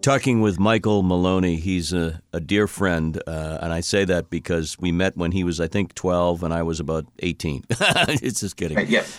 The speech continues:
Speaker 1: I was on the
Speaker 2: Yep.
Speaker 1: radio at W B Z, uh, and I still am, but I was doing the late night show, and Michael and his family sort of came into my life. I heard his music, I heard his story, and I just thought,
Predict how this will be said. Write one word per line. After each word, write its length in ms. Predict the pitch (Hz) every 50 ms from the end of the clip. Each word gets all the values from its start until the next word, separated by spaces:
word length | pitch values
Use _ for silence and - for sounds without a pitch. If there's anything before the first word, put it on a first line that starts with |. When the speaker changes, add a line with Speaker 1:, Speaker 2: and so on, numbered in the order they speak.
| - -
Speaker 1:
I 140 | - 107 117
was 160 | 123 120 101
on 120 | 110 110 107
the 80 | 107
Speaker 2:
Yep. 40 | 101
Speaker 1:
radio 380 | 104 104 104 104 101 101 98 95
at 100 | 90 80
W 300 | - 98 92 95 92 85
B 180 | 87 92 92
Z, 480 | 87 82 95 92 90 92 92 90 92 87
uh, 160 | 85 85 82
and 100 | 80 85
I 60 | 85
still 300 | 82 - - 113 104 95
am, 160 | 87 87 87 78
but 140 | 85 80
I 100 | 82 85
was 160 | 82 82 82 -
doing 220 | - 98 90 85
the 80 | 80 80
late 220 | 90 110 139 -
night 200 | 101 95 90 82
show, 260 | - - 92 87 85
and 100 | 82 82
Michael 420 | 85 90 90 87 - 95 90 87 87
and 100 | 82 82
his 100 | 78 -
family 500 | - 87 87 85 85 85 85 82 80 - _ _ _
sort 220 | - - 107 98
of 80 | 98 90
came 240 | - 113 104 98 98
into 160 | 90 87 92
my 160 | 90 90 90
life. 380 | 87 87 90 90 90 85 - 82
I 80 | 80
heard 240 | 80 98 104 98 95
his 160 | 90 82 -
music, 320 | 90 87 87 82 85 85 -
I 80 | 78
heard 200 | 80 107 110 101
his 140 | 90 78 -
story, 500 | - - - 95 87 85 85 80 78 76
and 120 | 73 71
I 100 | 73 73
just 500 | 73 71 80 78 - - - - - -
thought, 260 | - 87 80 78 -